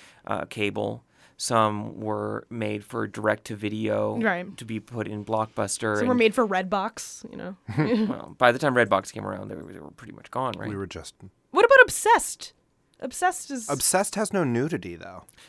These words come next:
Speaker 1: Okay, now, I know,
Speaker 2: Okay.
Speaker 1: Obsessed, I think, now this is, this is my point. So there are these erotic thrillers that appear to depict this crazy world.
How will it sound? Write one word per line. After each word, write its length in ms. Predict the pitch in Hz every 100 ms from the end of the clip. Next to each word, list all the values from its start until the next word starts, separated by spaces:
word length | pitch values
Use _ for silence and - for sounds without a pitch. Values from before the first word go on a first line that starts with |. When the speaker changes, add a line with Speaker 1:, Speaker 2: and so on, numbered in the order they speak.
| -
Speaker 1:
Okay, 180 | 165 175
now, 180 | 131 143
I 100 | 165
know, 80 | 151
Speaker 2:
Okay. 100 | -
Speaker 1:
Obsessed, 680 | - - - 262 226 160 -
I 160 | 139
think, 440 | 131 - 113 113 -
now 100 | 113
this 220 | 143 151
is, 260 | 147 - -
this 160 | 127 127
is 100 | 123
my 140 | 135
point. 340 | - 147 104 - _ _ - _ -
So 380 | - 160 156 - _ _
there 300 | 139 175 170
are 360 | 123 156 156 160
these 280 | 143 156 139
erotic 420 | 143 151 190 214
thrillers 640 | - 160 160 143 117 120
that 160 | 127 -
appear 460 | 127 - - 196 220
to 140 | 175
depict 460 | 151 - 156 - -
this 200 | 135 -
crazy 600 | - - 170 208 175 185
world. 640 | 165 151 127 104 92 -